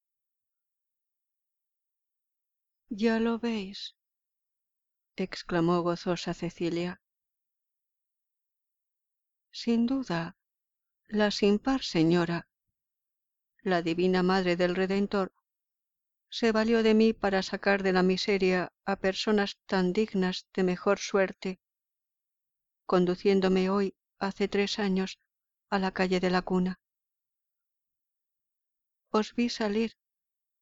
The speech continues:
y como yo iba también a la iglesia, allí escuché la sencilla e inocente plegaria de Cecilia. Y la Virgen, sin duda,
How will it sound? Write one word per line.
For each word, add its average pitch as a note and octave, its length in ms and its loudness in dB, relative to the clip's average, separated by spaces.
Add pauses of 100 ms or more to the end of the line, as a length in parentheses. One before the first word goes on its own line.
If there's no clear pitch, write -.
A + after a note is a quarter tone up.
(320)
y G#3+ 140 -4
como G3+ 280 2
yo A#3 160 2
iba B3 240 0
también F#3 400 0
a F#3+ 80 2
la G3+ 80 0
iglesia, G3+ 600 -2 (1080)
allí C4 340 0
escuché A#3 580 0
la G3 180 2
sencilla F#3+ 720 2
e F#3 60 4
inocente F#3 640 0
plegaria F#3 560 0
de F3+ 140 -2
Cecilia. F3+ 640 -2 (1800)
Y G#3 100 -4
la F#3+ 160 -2
Virgen, G3+ 640 0
sin F#3+ 300 0
duda, F#3+ 560 -2